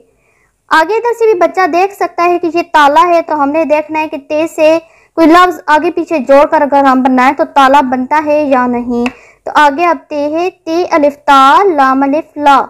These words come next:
ताला। हम इसको हाइलाइटर से इस तरीके से मिला देंगे और इधर इसको जोड़कर लिखेंगे ताला खोलो, ते अलिफ ता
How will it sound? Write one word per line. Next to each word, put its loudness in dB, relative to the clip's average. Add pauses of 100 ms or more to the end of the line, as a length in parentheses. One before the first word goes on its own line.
(280)
ताला। 2 (440)
हम 4
इसको 2
हाइलाइटर 2
से -12
इस -16
तरीके -10
से -6 (140)
मिला 0
देंगे -4 (400)
और 2
इधर 0
इसको -6
जोड़कर 0
लिखेंगे -4 (420)
ताला 4 (260)
खोलो, 0 (680)
ते 0
अलिफ 2 (100)
ता 4